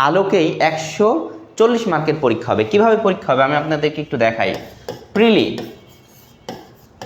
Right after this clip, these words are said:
ষাট মার্কের হবে একশো মার্কের পরিবর্তে, আগে হতো একশো মার্কের। এই ষাট মার্ক পনেরো মার্কের বাংলা, পনেরো মার্কের ইংরেজি, পনেরো মার্কের গণিত, পনেরো মার্কের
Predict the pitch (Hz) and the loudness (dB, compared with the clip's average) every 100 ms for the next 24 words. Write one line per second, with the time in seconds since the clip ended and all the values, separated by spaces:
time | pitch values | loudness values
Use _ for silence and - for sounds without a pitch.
0 | - - - - - 508 - - - - | -20 -18 -16 -16 -20 -20 -20 -20 -20 -20
1 | - - - - - 185 190 190 190 196 | -20 -20 -20 -12 -2 -2 0 0 0 2
2 | 190 185 220 165 - 170 165 175 165 190 | 2 2 2 0 0 0 0 0 0 2
3 | 170 120 - 110 139 165 170 208 277 - | 2 2 2 0 2 0 0 0 0 -4
4 | - - - - 160 - 202 156 110 - | -10 -12 -12 -2 -2 0 2 2 0 -2
5 | 73 - - - - - - 185 233 - | -6 -8 -18 -20 -20 -16 -2 2 2 0
6 | 208 196 180 147 143 - - - - - | 0 0 2 2 2 -2 -10 -16 -20 -20
7 | _ - - - - - _ _ - - | _ -20 -18 -18 -20 -20 _ _ -8 -2
8 | 175 196 202 196 196 196 175 175 175 - | 2 2 2 2 2 2 2 2 4 4
9 | 175 170 170 170 165 165 170 165 165 165 | 4 2 4 2 0 2 4 6 6 4
10 | 165 185 170 160 160 156 156 165 165 147 | 2 0 2 2 2 2 0 2 2 4
11 | 151 180 226 - - - - - - - | 4 4 2 -2 -10 -18 -20 -20 -20 -20
12 | - - - 143 147 156 156 151 151 170 | -20 -20 -8 0 2 2 2 0 0 0
13 | 208 | 0